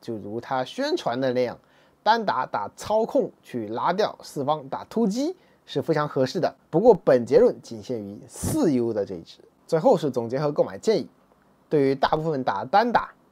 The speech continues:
拉掉四方抓突击的人来说呢，战机九千非常的合适。对于大部分双打打网前去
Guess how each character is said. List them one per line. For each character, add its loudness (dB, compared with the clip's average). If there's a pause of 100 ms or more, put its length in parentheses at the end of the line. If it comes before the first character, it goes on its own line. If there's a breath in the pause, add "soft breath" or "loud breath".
(140)
拉 2
掉 2
四 -6
方 0
抓 0
突 -2
击 2
的 6
人 0
来 0
说 -2
呢， 0 (160)
战 -6
机 -4
九 -6
千 -6 (160)
非 -2
常 -6
的 0
合 -12
适。 -6 (720 soft breath)
对 2
于 4
大 2
部 -2
分 0
双 0
打 -2
打 4
网 2
前 0
去 -10